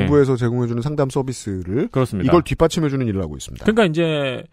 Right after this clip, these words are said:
Speaker 2: 일대일 비교는 힘들겠지만 보통 가정에서 이루어지는 지지와 상담이 지원을 하는 거겠죠.
Speaker 1: 삶을 기억해보자고요. 저는 이제 늘 한 가게에서 부모님이 평생 되게 인생의 한 절반 정도를 일을 하셨기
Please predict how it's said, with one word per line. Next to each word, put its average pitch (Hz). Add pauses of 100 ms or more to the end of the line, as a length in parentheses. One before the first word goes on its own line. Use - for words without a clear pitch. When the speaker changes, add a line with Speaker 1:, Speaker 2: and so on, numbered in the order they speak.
Speaker 2:
일대일 247
비교는 151
힘들겠지만 170 (180)
보통 190
가정에서 220
이루어지는 147
지지와 127
상담이 151
지원을 120
하는 185
거겠죠. 110 (100)
Speaker 1:
삶을 170
기억해보자고요. - (960)
저는 147
이제 110
늘 156
한 185
가게에서 143
부모님이 113
평생 127 (380)
되게 104
인생의 131
한 120
절반 110
정도를 117
일을 95
하셨기 110